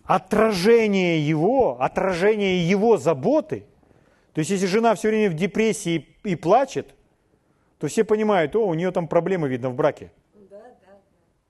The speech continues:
Speaker 1: То есть камни-то в огород мужа.
Speaker 2: Да.
Speaker 1: Если муж этого не понимает, а она будет деградировать, жена, то это нехорошо ж для него. Это его репутация пострадает. Мгм.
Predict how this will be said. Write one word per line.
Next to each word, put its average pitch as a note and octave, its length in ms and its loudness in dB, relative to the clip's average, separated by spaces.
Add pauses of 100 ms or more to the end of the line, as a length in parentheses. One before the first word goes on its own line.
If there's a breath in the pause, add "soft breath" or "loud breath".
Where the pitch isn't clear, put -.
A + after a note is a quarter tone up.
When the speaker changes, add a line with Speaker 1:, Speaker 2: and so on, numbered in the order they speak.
(320)
Speaker 1:
То D#3+ 100 -4
есть D3+ 120 -6
камни-то C#3 840 0
в A#2+ 360 -8
огород F#3+ 420 2
мужа. C#3+ 420 -6
Speaker 2:
Да. - 260 -20 (640 soft breath)
Speaker 1:
Если C4 340 0
муж D#4 320 4
этого B3+ 280 2
не F#3+ 160 2
понимает, D#3+ 800 0 (1500)
а D3+ 140 4
она A#3 220 6
будет G#3 240 4
деградировать, F#3 880 2 (680)
жена, C#3+ 540 -2
то F#3+ 100 2
это G#3 140 2
нехорошо C#4 600 2
ж D3 60 -4
для F3 140 0
него. A3+ 400 -2 (760)
Это D#3 160 -2
его C#4+ 220 4
репутация G3 560 2
пострадает. B2+ 640 -4 (760)
Мгм. A3+ 340 -2